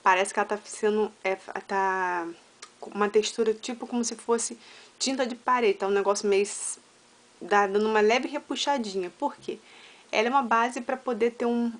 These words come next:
um, uma alta cobertura, mate, então é bem seca. Então pra ela ficar ali, né?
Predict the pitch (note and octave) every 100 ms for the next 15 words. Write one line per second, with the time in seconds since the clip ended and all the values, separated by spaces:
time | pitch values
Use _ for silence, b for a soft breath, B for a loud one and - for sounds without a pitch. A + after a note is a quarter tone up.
0 | - A3+ A#3 A3 G#3+ G3 E3+ - _ _
1 | _ _ _ _ - G3+ A3 G#3+ A#3 A3
2 | A3 B3 - G#3+ G3+ G3+ G3 F3+ F#3 F#3
3 | - - F#3+ F#3+ F#3 F3 G#3+ - - G3+
4 | F#3+ - - G3+ B B B B - G3
5 | G3+ G3 G3+ - - G3+ F#3+ F#3+ F#3+ A#3+
6 | D4+ B3 B3+